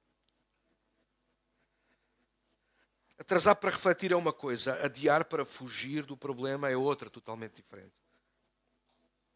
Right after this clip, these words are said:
Se tu não resolves o problema do teu telhado hoje, amanhã podes nem sequer ter casa. Se ficares à espera das condições perfeitas, tu nunca irás fazer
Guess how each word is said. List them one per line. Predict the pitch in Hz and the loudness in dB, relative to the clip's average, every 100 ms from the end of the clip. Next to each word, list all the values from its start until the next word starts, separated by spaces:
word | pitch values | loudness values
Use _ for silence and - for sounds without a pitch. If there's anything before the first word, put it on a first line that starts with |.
| _ _ _ _ _ _ _ _ _ _ _ _ _ | _ _ _ _ _ _ _ _ _ _ _ _ _
Se | - | -12
tu | |
não | 143 | -8
resolves | 139 - 156 151 | -4 0 0 0
o | |
problema | 143 147 147 | -6 -4 -2
do | 143 | -2
teu | 139 143 | -6 -10
telhado | - 139 139 135 - | -4 2 2 0 -10
hoje, | 131 147 156 147 - - - - _ _ _ _ _ _ _ _ _ _ _ _ | -6 -2 -2 -4 -10 -10 -12 -18 _ _ _ _ _ _ _ _ _ _ _ _
amanhã | 123 131 135 | -10 -6 -6
podes | - 135 123 | -6 -8 -6
nem | 127 | -6
sequer | - 135 | -6 -6
ter | 123 123 | -8 -10
casa. | - 107 101 95 85 85 _ _ _ _ _ _ _ _ _ _ _ _ _ _ _ _ _ _ _ _ _ _ _ _ _ _ _ _ | -10 -10 -10 -14 -16 -20 _ _ _ _ _ _ _ _ _ _ _ _ _ _ _ _ _ _ _ _ _ _ _ _ _ _ _ _
Se | - - | -18 -16
ficares | - 156 156 | 0 2 2
à | |
espera | 147 - 156 | 0 0 0
das | 143 139 | 0 -2
condições | - 147 135 156 143 | -6 -8 -8 -8 -10
perfeitas, | 143 - 147 151 - 147 | -12 -6 -2 -2 -4 -10
tu | - | -12
nunca | 139 147 165 - 160 - | -10 -10 -10 -4 -4 -2
irás | 135 135 139 135 | -2 0 2 0
fazer | - 131 110 123 127 127 | -6 -8 -8 -4 -6 -6